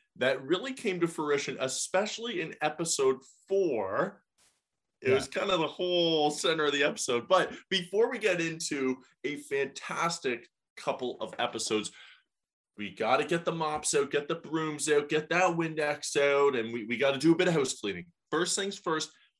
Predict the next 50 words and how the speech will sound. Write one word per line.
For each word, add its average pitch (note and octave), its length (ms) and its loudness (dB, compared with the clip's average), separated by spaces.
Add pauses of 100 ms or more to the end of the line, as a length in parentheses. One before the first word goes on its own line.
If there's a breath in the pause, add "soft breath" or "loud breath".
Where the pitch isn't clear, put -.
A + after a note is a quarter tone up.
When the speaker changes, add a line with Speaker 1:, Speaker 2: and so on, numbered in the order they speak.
(260)
Speaker 1:
and E3 120 2
I E4 160 0
almost, G3+ 420 -2 (180)
I - 260 -2
almost - 220 2
don't F3 140 6
even D3+ 100 2
wanna B2 160 2
mention G#2+ 320 -4
it F#2+ 60 -10
because C3 180 0
they, A3 180 4
people, C4+ 380 -2
the F3 160 0
people B3+ 300 -4
have F3 120 -2
been - 180 -6
so D3 640 4 (240)
good A2+ 440 4 (280)
at A#2+ 340 2
answering B2 540 -2 (280)
this A2+ 340 2 (200 loud breath)
call A#2+ 260 2
to A2+ 60 2
action, F#2+ 320 0
this A2 120 -6
call C3 260 0
to A#2 60 0
arms. G2 420 -6 (300 loud breath)
But C#3 260 2 (640)
it's C3 120 0
the A#2+ 60 0
same D3 260 0
thing D3 180 0
every C#3 160 -4
week. F#2+ 280 -8 (260)
If C3+ 140 -4
you, C3+ 200 0
if, - 200 -6 (160)
if - 200 -4
you're A3+ 100 0
not C#4 160 -2
subscribed A#3+ 640 -2
and E3 100 -2
you're F#3 100 0
liking A#3 240 -4
the A3+ 60 -10
videos, G4 340 0
well, A4 240 0 (220)
just, G4 200 2